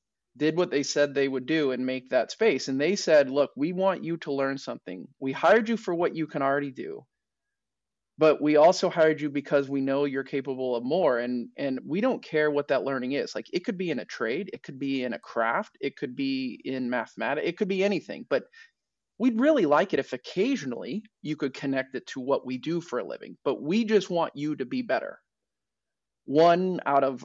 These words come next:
I don't know how many ever places and, and companies I've ever worked for. So I think your book and your work has a lot of potential to change the conversation around that. But how do you see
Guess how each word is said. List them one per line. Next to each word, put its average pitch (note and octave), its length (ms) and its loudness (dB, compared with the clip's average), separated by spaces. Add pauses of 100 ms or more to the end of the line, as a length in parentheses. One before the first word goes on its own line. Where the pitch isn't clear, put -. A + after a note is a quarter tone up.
I C#3 140 0
don't C#3 100 -2
know B2+ 180 -4
how D3 120 -4
many C#3+ 240 0
ever C3+ 160 -2
places C3+ 460 -4
and, B2+ 300 -8 (220)
and B2 300 -8
companies B2+ 400 -8
I've A#2 100 -6
ever A#2+ 240 -6
worked - 240 -12
for. - 140 -6
So - 120 -2
I D3+ 100 6
think F#3+ 380 -6 (720)
your D3 200 2
book D3+ 400 4
and C#3 120 0
your C3 140 -2
work D3 300 2
has - 420 -6 (880)
a B2+ 60 -8
lot C3+ 240 4
of C3+ 120 -2
potential B2+ 800 -6 (920)
to C#3 80 -10
change C#3 280 -2
the C3 100 -4
conversation C#3+ 720 -4
around A#2 160 -4
that. A2+ 160 -6
But - 180 0
how F3 220 2
do B3 80 0
you G#3+ 240 -2
see F3 320 -8